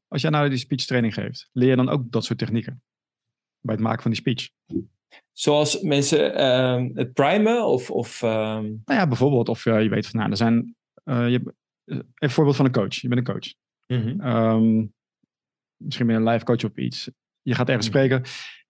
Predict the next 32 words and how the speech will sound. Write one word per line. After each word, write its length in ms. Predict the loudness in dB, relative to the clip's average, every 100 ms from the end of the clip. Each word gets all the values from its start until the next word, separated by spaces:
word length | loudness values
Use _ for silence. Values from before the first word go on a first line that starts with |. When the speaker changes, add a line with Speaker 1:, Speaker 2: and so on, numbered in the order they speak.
| _
Speaker 1:
Je 140 | 0
weet 100 | 2
dat 120 | 2 2
er 60 |
belemmerende 360 | 2 4 4 4
overtuigingen 560 | 2 2 0 0 -4
zijn. 240 | -8 -12 -16 _ _ _
Speaker 2:
Mhm. 360 | -2 0 0 -4 -10 _ _ _ _ _
Ja. 300 | -12 -12 _ _ _ _ _ _ _ _
Speaker 1:
En 120 | -2
dat 100 | 0 2
je 60 |
die 80 | 0
van 100 | 0
tevoren 420 | 0 2 4 4
moet 360 | 2 -2 -8 -16 _
Speaker 2:
Ja. 60 | _
Speaker 1:
aanpakken. 600 | 0 0 0 -6 -10 -16 -20 -20 _
Speaker 2:
Ja, 160 | -6 -6
absoluut. 480 | -8 -10 -2 2 2
Speaker 1:
Die, 80 |
die 100 | 2
Speaker 2:
Ja. 60 | 2
Speaker 1:
ook 80 | 2
een 60 |
web-, 260 | 2 2 0 0
webinars. 540 | 2 0 -2 -8 -16 _ _ _ _
Speaker 2:
Mhm. 360 | 0 2 2 -2 -8 _ _
Speaker 1:
Dat 180 | -4 0
geef 140 | 0
je 80 | 0
ook? 220 | -2 -4